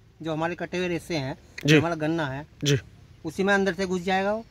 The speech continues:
Speaker 2: बिल्कुल, बिल्कुल।
Speaker 1: वो, वो अच्छा है इससे तो।
Speaker 2: बिल्कुल।
Speaker 1: स्प्रे करने से क्यों धे तोड़वाओ, टंकी को टांगे फिरो।
Speaker 2: बिल्कुल। और इससे तो सारे का ना, वो ट्रीट भी अच्छा हो जाएगा।
Speaker 1: वो ट्रीट अच्छा होगा,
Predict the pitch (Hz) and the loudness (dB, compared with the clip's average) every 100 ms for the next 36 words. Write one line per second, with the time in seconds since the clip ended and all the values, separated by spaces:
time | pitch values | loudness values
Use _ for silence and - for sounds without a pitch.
0 | - - - - 147 131 120 110 113 120 | -20 -20 -6 4 6 6 2 0 -8 -10
1 | 113 - 156 190 190 180 202 - 226 208 | -14 -12 -6 -4 2 2 2 2 0 0
2 | 226 214 - - - - - 160 135 127 | -4 -6 -8 -18 -20 -16 2 4 4 0
3 | - 175 - 208 202 208 196 202 190 170 | -6 -6 -2 2 4 4 2 0 -2 -2
4 | 165 147 151 151 165 170 175 170 151 143 | -2 0 0 2 -2 -2 -4 -2 -2 -2
5 | 123 117 107 - - - - - 131 135 | -6 -10 -12 -18 -20 -20 -20 -4 4 6
6 | 127 - 156 - - - - - 147 147 | 6 -2 -12 -14 -20 -20 -20 0 4 6
7 | - 208 196 185 175 180 190 202 202 - | 8 8 8 8 8 8 8 8 6 2
8 | 160 156 180 180 - 180 185 196 190 165 | 0 4 2 4 4 6 4 0 -4 -10
9 | 143 - 127 127 127 | -10 -12 -10 -10 -12